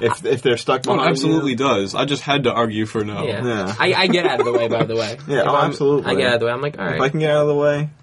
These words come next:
Speaker 1: might as well. I don't want
Speaker 3: Yeah.
Speaker 1: them being pissed off and tailgating.
Speaker 3: I just don't want them to think I'm a pussy. I'd be like, "Yeah, you get out of the way, pussy."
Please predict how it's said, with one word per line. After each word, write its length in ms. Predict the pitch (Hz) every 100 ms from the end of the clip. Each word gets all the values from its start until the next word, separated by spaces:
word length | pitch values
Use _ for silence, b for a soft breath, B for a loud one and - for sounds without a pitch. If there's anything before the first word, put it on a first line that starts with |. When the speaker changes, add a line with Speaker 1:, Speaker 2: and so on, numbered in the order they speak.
| -
Speaker 1:
might 180 | 107 110
as 140 | 104
well. 280 | 107 95 101
I 120 | 104
don't 80 | 113
want 120 | 117
Speaker 3:
Yeah. 60 | 110
Speaker 1:
them 100 | 104
being 220 | 104 101
pissed 240 | 110 107 107
off 220 | 104 101
and 100 | 101
tailgating. 480 | 104 101 104 107 120 -
Speaker 3:
I 40 | 123
just 120 | 139
don't 80 | 151
want 120 | 135
them 120 | 117
to 40 |
think 140 | 113 113
I'm 100 | 107
a 60 |
pussy. 440 | 101 110 107 - - - -
I'd 60 |
be 80 | 117
like, 260 | 107 113 123
"Yeah, 80 |
you 120 | 113 113
get 120 | 123
out 40 |
of 60 | 117
the 60 | 120
way, 160 | 113
pussy." 440 | 107 117 110 110